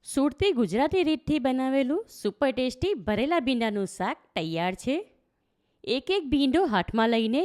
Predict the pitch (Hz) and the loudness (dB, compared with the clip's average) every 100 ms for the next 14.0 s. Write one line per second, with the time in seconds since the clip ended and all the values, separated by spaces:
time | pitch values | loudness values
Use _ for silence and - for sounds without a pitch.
0 | 302 196 190 294 349 262 269 262 262 269 | 0 -2 0 2 2 4 2 2 0 -2
1 | 208 226 220 262 - 247 220 - 185 _ | -2 -2 0 -2 -2 -2 0 -2 -4 _
2 | _ _ - 269 381 294 302 359 208 208 | _ _ -2 2 2 0 0 -2 0 0
3 | 247 320 262 277 254 254 269 262 262 262 | 2 2 2 2 2 0 0 0 -2 -2
4 | 262 254 262 262 320 403 - _ _ 196 | -2 0 0 0 -2 -2 -6 _ _ -2
5 | 180 190 190 185 180 185 226 226 208 320 | 0 -2 -2 -2 -2 -2 -2 -4 -2 -2
6 | 240 160 139 196 262 214 170 - 202 208 | -2 -4 -2 0 0 -2 -4 -2 -4 -2
7 | 226 233 233 - 247 233 - 370 - _ | -2 -2 -2 -2 -2 -2 -2 -6 -8 _
8 | _ _ _ _ - 196 185 226 262 254 | _ _ _ _ -2 -2 2 2 4 2
9 | 285 381 - _ 277 208 202 202 233 247 | 0 -2 -4 _ -2 0 0 0 0 0
10 | 254 262 349 - _ 208 208 269 311 359 | 0 0 -4 -6 _ -2 0 2 0 0
11 | - 220 311 330 320 - 254 254 - 339 | 0 2 2 2 0 0 -2 -2 -2 -2
12 | 214 196 214 254 240 247 233 262 302 349 | 0 0 0 0 0 0 0 -2 0 -4
13 | - 208 165 202 262 311 240 208 202 | -4 -6 -2 0 0 0 0 -2 0